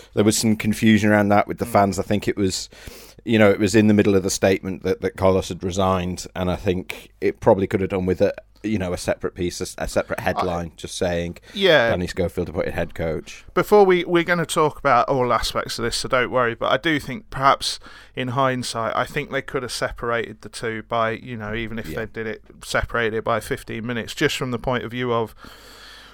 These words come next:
Speaker 2: when you do it in that initial piece, y-, y-, you can't,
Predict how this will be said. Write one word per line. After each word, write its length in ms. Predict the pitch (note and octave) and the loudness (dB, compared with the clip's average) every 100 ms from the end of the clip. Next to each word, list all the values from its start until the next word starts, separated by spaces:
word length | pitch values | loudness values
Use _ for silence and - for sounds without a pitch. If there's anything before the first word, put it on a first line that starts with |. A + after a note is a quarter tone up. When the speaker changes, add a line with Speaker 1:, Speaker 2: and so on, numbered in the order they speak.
| - | -2
Speaker 2:
when 160 | D3+ | 0
you 100 | D3+ | 0
do 240 | C#3 D3 D3 | 0 4 4
it 120 | B2+ | 4
in 200 | C#3 B2 | 0 -2
that 240 | B2 A2+ - _ - | -2 -2 -8 _ -6
initial 400 | B2+ - - A#2 | -4 -4 -4 -6
piece, 580 | - B2 A#2 - - - - - | -6 -6 -6 -8 -8 -12 -20 -16
y-, 280 | - F2 - - | -14 -14 -18 -20
y-, 140 | E3+ | -20
you 400 | D#3 - E3+ D3 | -20 -16 -10 -10
can't, 440 | A2+ D#3 D3 C#3+ | 0 4 4 2